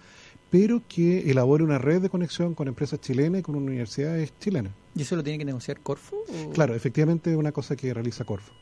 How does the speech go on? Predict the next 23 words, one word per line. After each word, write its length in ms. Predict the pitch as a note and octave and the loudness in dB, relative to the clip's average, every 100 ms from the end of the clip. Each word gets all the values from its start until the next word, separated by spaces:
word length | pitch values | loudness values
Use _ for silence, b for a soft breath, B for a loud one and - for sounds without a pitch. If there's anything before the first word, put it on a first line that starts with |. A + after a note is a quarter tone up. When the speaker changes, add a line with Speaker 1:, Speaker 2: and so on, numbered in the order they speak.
| - | -12
Speaker 2:
Mira. 260 | D3+ F3+ - _ - - | -10 -10 -14 _ -20 -14
Speaker 1:
Sí. 80 | A2+ - - | -14 -14 -12
Speaker 2:
Eso 160 | D3+ D3+ | -4 2
es 100 | F#3+ | 4
Speaker 1:
Eso 100 | G#3 | 6
Speaker 2:
una 60 | E3 | 6
Speaker 1:
hoy 40 | |
Speaker 2:
buena 140 | D3 G3+ | 6 4
Speaker 1:
día, 220 | A3+ A3+ - | 2 -2 -2
claro, 180 | C#3+ B2 | 0 2
hoy 60 | |
día 160 | C3+ F3+ | 4 2
deben 260 | E3 E3 | 2 0
existir 340 | D3+ C#3+ - C#3+ | 0 -4 -4 -4
cerca 300 | - D3+ - | -6 -8 -4
de 80 | C3+ | -4
doce 340 | B2 E3 - F#3 | -2 -2 -4 -4
centros 320 | - E3+ D#3 | -4 -4 -4
de 60 | |
excelencia 400 | D3 C#3+ D3 C#3+ | -4 -6 -6 -6
instalados 340 | C3+ B2+ C3+ C3 | -8 -6 -6 -8
en 60 | |
Chile, 260 | - A#2 G#2 | -8 -8 -8